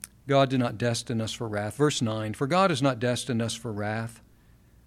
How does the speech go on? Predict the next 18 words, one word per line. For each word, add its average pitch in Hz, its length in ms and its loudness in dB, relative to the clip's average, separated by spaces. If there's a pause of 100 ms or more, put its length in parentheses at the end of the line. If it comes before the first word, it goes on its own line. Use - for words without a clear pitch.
but 143 200 0
to 143 140 4
obtain 151 420 4
salvation 131 920 2
through 131 200 -2
our 117 100 2
Lord 117 300 0
Jesus 101 340 -8
Christ." 95 460 -16 (560)
That's 156 260 2
what 180 100 -2
he's 135 300 0 (140)
set - 560 2
you 107 100 -8
for, 98 460 -18 (420)
not 147 300 2
for 127 140 -8
wrath. 98 500 -8